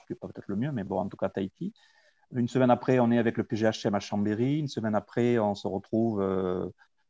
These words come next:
à Brest, enfin, et cetera, on, les trois, les trois armes.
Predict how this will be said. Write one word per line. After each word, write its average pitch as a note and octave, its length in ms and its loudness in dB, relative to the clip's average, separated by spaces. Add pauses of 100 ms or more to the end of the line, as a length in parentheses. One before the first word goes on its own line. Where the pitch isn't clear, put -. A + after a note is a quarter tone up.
(300)
à F2 140 2
Brest, A#2+ 480 6
enfin, G2 160 -2
et G2 40 -6
cetera, B2 400 0
on, G2+ 420 -4
les G2+ 120 -4
trois, G2 260 2
les G2 100 0
trois G2+ 260 -2
armes. F3+ 240 2